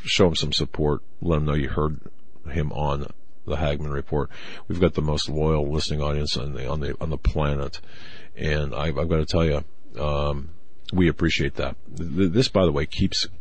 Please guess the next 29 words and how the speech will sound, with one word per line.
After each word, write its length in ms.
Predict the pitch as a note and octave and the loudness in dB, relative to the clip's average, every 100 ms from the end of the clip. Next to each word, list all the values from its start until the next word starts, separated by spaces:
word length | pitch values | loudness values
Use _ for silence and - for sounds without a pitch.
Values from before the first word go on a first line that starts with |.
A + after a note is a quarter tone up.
| - | 2
guests 240 | E2 D2+ | 2 2
coming 300 | - C#2 C#2 | 0 -2 -2
back. 400 | D#2 F2 A2 - - - - - - - | 0 2 0 -4 -6 -6 -6 -6 -6 -4
You 100 | - | -2
can 140 | F2 E2 | 0 2
even 180 | D#2+ D2+ | 2 0
send 240 | - D2 | 0 0
an 180 | C#2+ A1 | -2 -2
email, 560 | E2+ D#2+ D#2+ D#2+ - - - | 0 2 2 2 0 -4 -4
uh, 240 | D2+ D2 C#2+ | -2 0 0
or 240 | - C#2 | 0 -2
a 20 | |
tweet, 480 | C#2+ - E2 D#2 - - - | -2 0 2 2 -2 -6 -4
Twitter 440 | - D#2+ D#2+ D#2 E2+ - - | 0 2 2 2 -2 -4 -2
thing 320 | D#2+ D#2 D#2+ | 0 0 0
to 400 | D#2 - D2 C#2+ | -2 -2 0 0
Diana 340 | C#2+ D2 C#2+ C#2 | -2 -2 0 0
West, 520 | D#2 F2+ - - - - - - - - - - - | 2 2 2 -2 -4 -6 -6 -6 -6 -6 -6 -6 -4
uh, 300 | E2 D2+ D2+ | -4 -2 -2
asking 380 | - D#2 - B1+ | -2 -2 -2 -2
her 100 | D#2+ | 0
when 140 | E2 D#2+ | 0 0
she's 220 | D#2 - | -2 -2
coming 240 | D2+ D2+ | 0 0
back 200 | D2 D2+ | 0 0
on 100 | D#2 | 0
the 60 | D2+ | -2
show. 380 | - E2 E2 D#2+ | 0 2 2 0
And, 920 | - D#2+ A#1 - B1 C#2 D2 C2 F2 | -2 -2 -2 -4 -4 -4 -4 -4 -6